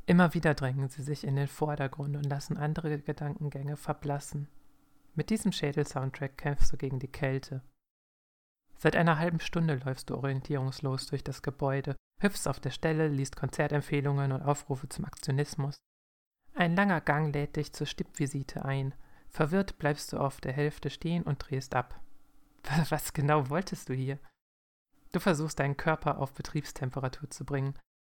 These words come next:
Immer wieder rennst du durch die halbdunklen Gänge des verwinkelten Kellerlabyrinths. Das Koffein deiner Mate entfaltet unaufhaltsam seine Wirkung. Bombenalarm, Bombenalarm!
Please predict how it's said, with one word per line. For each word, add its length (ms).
Immer 240
wieder 220
rennst 280
du 60
durch 260
die 120
halbdunklen 580
Gänge 300
des 180
verwinkelten 720
Kellerlabyrinths. 880
Das 180
Koffein 520
deiner 260
Mate 420
entfaltet 540
unaufhaltsam 720
seine 360
Wirkung. 480
Bombenalarm, 760
Bombenalarm! 800